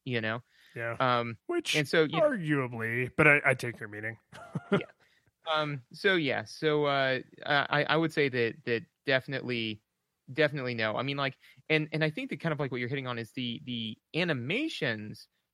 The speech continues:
Speaker 1: are, like, pretty decent. Like, like, for al-, also for, like, punching, you know, which you do a fair amount of, like,
Speaker 2: Mm, very
Speaker 1: that
Speaker 2: satisfying.
Speaker 1: Yeah, that feels satisfying. Like, especially when you, when you time it right and you punch a helicopter out of the air,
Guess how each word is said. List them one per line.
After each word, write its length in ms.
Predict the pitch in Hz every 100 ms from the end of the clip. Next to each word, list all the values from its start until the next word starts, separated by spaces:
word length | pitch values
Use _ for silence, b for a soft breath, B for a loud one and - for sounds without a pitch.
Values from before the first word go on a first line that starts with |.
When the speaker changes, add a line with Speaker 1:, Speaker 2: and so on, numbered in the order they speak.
| _ _
Speaker 1:
are, 440 | 147 139 135 123 - _ _ -
like, 160 | 139
pretty 240 | - 170 135
decent. 340 | 135 131 123
Like, 120 | 117 -
like, 200 | 120 - -
for 220 | 170 -
al-, 140 | 160 -
also 260 | 156 160
for, 120 | 165 160
like, 180 | 110 -
punching, 500 | 131 135 190 185 190 _ _ _
you 100 | 135
know, 140 | 156
which 120 | 147 -
you 60 |
do 160 | 135 143
a 40 |
fair 160 | 139 143
amount 260 | 139 143 160
of, 220 | 160 151
like, 200 | 131 120
Speaker 2:
Mm, 140 | - _
very 220 | 127 120
Speaker 1:
that 20 |
Speaker 2:
satisfying. 580 | 156 175 113 123 113 120 - _ _ _ _
Speaker 1:
Yeah, 200 | 151 135
that 220 | 107 170 -
feels 300 | 165 151 131
satisfying. 520 | 135 120 117 107 107
Like, 160 | 107 117
especially 440 | 135 175 165 165
when 140 | 147 135
you, 160 | 127 -
when 120 | 123
you 320 | 113 110 113 -
time 220 | 127 135
it 100 | 143
right 180 | 139 139
and 100 | 170
you 60 | 165
punch 280 | - 143 135
a 60 |
helicopter 580 | - 123 135 143 139 151
out 120 | 147
of 60 | 151
the 140 | 151
air, 240 | 156 160